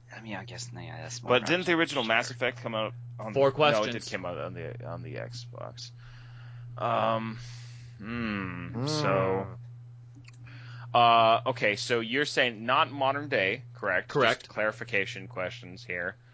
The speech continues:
Speaker 2: Um, um, but fantasy in some aspect, correct?
Speaker 1: As in, as in not real. That
Speaker 4: Yeah.
Speaker 1: could be
Speaker 3: Correct.
Speaker 1: sci-fi.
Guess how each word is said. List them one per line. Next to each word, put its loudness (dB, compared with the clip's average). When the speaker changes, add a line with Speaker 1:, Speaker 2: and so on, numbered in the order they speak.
Speaker 2:
Um, 2
um, 2
but 4
fantasy 2
in -10
some -2
aspect, -4
correct? 0
Speaker 1:
As 4
in, 0
as 6
in 0
not 4
real. -4
That -2
Speaker 4:
Yeah. 4
Speaker 1:
could 0
be 4
Speaker 3:
Correct. 4
Speaker 1:
sci-fi. 4